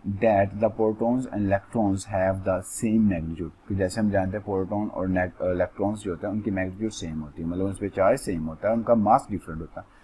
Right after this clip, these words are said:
अब observe in nature are multiple of these fundamental charges। अब हमारे पास, अब ये देखेंगे कि अगर हमने charge को देखना कि कितना क्वांटाइज charge है, कि, a, n multiply this, अब electron हो सकते हैं, प्रोटॉन हो सकता है, और कितनी मकदार में है।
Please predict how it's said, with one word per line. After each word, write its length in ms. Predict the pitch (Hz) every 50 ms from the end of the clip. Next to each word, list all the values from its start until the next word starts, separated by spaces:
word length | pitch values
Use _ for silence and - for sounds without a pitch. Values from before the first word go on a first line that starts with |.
| _ - - - - - - - - - - _ _ - _ - - - - - -
अब 140 | 113 120 127
observe 440 | - 123 110 98 113 127 131 - -
in 160 | 107 107 101
nature 340 | 95 95 92 - 127 139 135 - - -
are 120 | 101 101 98
multiple 500 | 98 95 98 95 95 123 113 120 117 -
of 200 | - 92 92 87 87
these 200 | 95 92 90 -
fundamental 560 | - 92 87 87 87 87 85 82 80 82 78
charges। 440 | - - 76 78 - - 76 - - _ _ - -
अब 120 | 139 151
हमारे 320 | 165 160 139 110 101 104 95
पास, 360 | - 101 90 90 92 - - -
अब 120 | - 110 113
ये 120 | 117 135
देखेंगे 400 | 127 117 104 - 101 90 92 113 127 - _ - - - - - - -
कि 80 | 117
अगर 260 | - - - 107 117 117
हमने 200 | 120 123 120 117
charge 400 | 117 - 113 98 95 101 101 -
को 140 | - 117
देखना 260 | 104 92 90 101 101 101
कि 100 | 104 98
कितना 280 | 98 98 107 107 110
क्वांटाइज 420 | 107 - 98 95 92 95 98 95 -
charge 300 | 101 87 82 82 73 87
है, 80 | 80 - _ _ _ - - - -
कि, 60 | -
a, 200 | - - - 98 - - - 101
n 180 | 117 131 139 117 - 113
multiply 600 | 110 104 101 95 104 110 104 - 110 104 101 101 - - _ _ _ - - - - -
this, 280 | 85 80 90 82 - - - - _ _ - - - - - -
अब 180 | 101 107 92 -
electron 460 | - 101 101 101 98 - - 117 113 113
हो 100 | 107 101
सकते 260 | 101 101 - - 101
हैं, 120 | 101 101
प्रोटॉन 300 | 95 98 92 87 90 92
हो 80 | 92 90
सकता 260 | 87 87 82 80 92
है, 60 | -
और 140 | - 113 113 -
कितनी 320 | 131 127 - 139 147 143
मकदार 440 | 147 143 120 117 104 95 90 90 92
में 140 | 92 90 85
है। 100 | 78